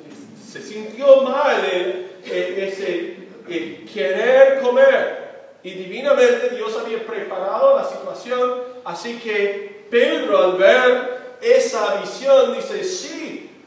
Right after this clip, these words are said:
quiero satisfacer mi hambre, pero no lo voy a hacer de cualquier manera". Pero la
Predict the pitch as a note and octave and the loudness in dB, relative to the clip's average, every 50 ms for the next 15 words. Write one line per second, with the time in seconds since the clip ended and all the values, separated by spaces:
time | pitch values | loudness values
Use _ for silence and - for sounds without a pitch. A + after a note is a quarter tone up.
0 | _ - - - A#3+ B3 D4 D4+ D#4+ E4+ E4+ F4 D#4 C4+ A#3 - G#3+ F#3 D3 - | _ -20 -20 -16 -14 -12 -6 -4 -2 -2 0 2 4 2 4 2 0 -2 -2 -4
1 | E3+ - - F3+ - - - - A#3+ B3 A3+ - - - - - - - - - | -8 -8 -6 -6 -6 -6 -4 -2 0 2 4 4 4 2 0 -2 -6 -8 -12 -16
2 | - - - - - _ _ _ _ _ D3 D#3+ F3 F3 F3 F3+ - - - - | -18 -20 -20 -20 -20 _ _ _ _ _ -12 -6 -2 0 2 4 4 4 4 4
3 | - - - - - - - - - - - - - - A3+ A3+ A3 G#3+ G#3+ - | 2 0 -2 -6 -8 -8 -10 -12 -16 -18 -20 -20 -14 -8 -6 -2 0 0 0 0
4 | - A3 A#3+ C#4 - - F#3 - - - - G#3+ - - - - - - - - | 2 4 6 6 6 6 4 2 4 4 6 6 6 4 2 -2 -4 -4 -2 -2
5 | - - D3+ - - - - - - - - F3 F3 F3 F3 F3 G#3 G3+ F#3+ F#3+ | 0 0 0 -2 -4 -6 -8 -12 -14 -12 -8 -8 -8 -6 -8 -6 -4 -2 -2 0
6 | F#3 F3 - F3+ G3+ A3 A3 G#3+ - D3+ C3 A#2 G#2+ - - F3+ - - - - | -2 -4 -6 -8 -6 -4 -4 -4 -4 -6 -6 -8 -10 -12 -12 -12 -12 -12 -14 -14
7 | - - - - - _ _ _ _ _ _ _ _ _ _ _ _ _ _ _ | -16 -16 -18 -20 -20 _ _ _ _ _ _ _ _ _ _ _ _ _ _ _
8 | _ _ _ _ _ _ _ _ _ _ _ _ _ _ _ _ _ _ _ _ | _ _ _ _ _ _ _ _ _ _ _ _ _ _ _ _ _ _ _ _
9 | - A#3+ A#3+ A#3+ A#3+ A#3 A#3 G#3+ G3+ | -10 -8 -6 -4 -4 -2 -2 -2 -4